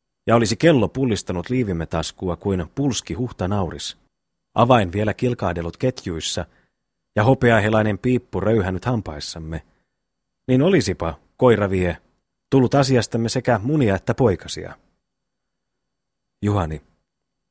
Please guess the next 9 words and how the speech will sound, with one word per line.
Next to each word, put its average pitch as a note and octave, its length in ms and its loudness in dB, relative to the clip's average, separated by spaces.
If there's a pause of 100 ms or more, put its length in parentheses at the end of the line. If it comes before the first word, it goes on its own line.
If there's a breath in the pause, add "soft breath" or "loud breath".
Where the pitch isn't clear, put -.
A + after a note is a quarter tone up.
(460)
Naisilla C3+ 420 4
ja G#2+ 120 4
harakalla A2+ 520 2
on G2 60 0
molemmilla G#2+ 460 0
yhtä C3+ 260 -4
kiivas G#2+ 360 -2
halu A#2+ 200 -2
kiiltoaineisiin. D2+ 960 -4